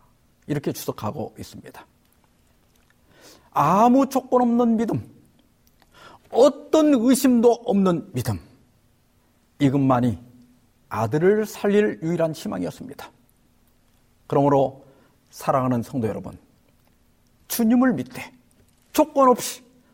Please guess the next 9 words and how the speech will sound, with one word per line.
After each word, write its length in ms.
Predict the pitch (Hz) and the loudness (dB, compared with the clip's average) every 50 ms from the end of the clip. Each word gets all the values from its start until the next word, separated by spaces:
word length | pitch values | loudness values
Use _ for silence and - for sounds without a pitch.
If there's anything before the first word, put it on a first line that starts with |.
| _ _ _ - | _ _ _ 4
의심 320 | 349 349 - - 349 320 | 6 6 4 4 2 4
없이 420 | 269 - - - - - - - - _ _ _ _ _ _ _ _ _ _ _ _ _ _ _ _ _ _ _ - | 4 4 2 -2 -12 -14 -16 -18 -20 _ _ _ _ _ _ _ _ _ _ _ _ _ _ _ _ _ _ _ -14
전적으로 800 | - - 127 202 262 320 - - - 262 226 208 220 226 220 | -8 -4 0 0 0 0 -2 0 2 2 4 4 4 4 4
주님을 600 | 220 220 - 214 208 202 196 202 202 - - - - | 2 2 -2 -2 0 2 2 2 0 0 -4 -8 -10
믿으시기 340 | 180 208 190 - - - 214 | -10 -10 -8 -10 -10 -10 -8
바랍니다. 500 | 208 - - - - - - - - - _ _ _ _ _ _ _ _ _ _ _ _ _ _ _ _ _ _ _ _ _ _ _ _ _ _ _ _ _ _ _ _ _ _ _ _ _ _ _ _ _ _ _ _ _ _ _ _ _ _ _ _ _ _ _ _ _ _ _ _ _ _ _ _ _ _ _ _ | -8 -8 -8 -10 -14 -18 -20 -20 -20 -20 _ _ _ _ _ _ _ _ _ _ _ _ _ _ _ _ _ _ _ _ _ _ _ _ _ _ _ _ _ _ _ _ _ _ _ _ _ _ _ _ _ _ _ _ _ _ _ _ _ _ _ _ _ _ _ _ _ _ _ _ _ _ _ _ _ _ _ _
찬미가 460 | - - - 196 175 170 156 160 151 143 | -8 -4 -2 -2 0 0 2 2 0 0
삼백팔십육 1600 | - - 196 190 180 165 175 165 160 - - - - - - 202 - - - 208 180 160 131 - - - - 131 117 - - | -2 -6 -6 -4 -2 0 0 0 0 -4 -10 -20 -12 -8 -8 -6 -6 -6 -4 -2 -2 -2 -2 -6 -10 -10 -8 -8 -8 -6 -4
장에 440 | - 147 139 147 139 104 113 170 214 | -2 0 0 0 0 -2 -4 -6 -8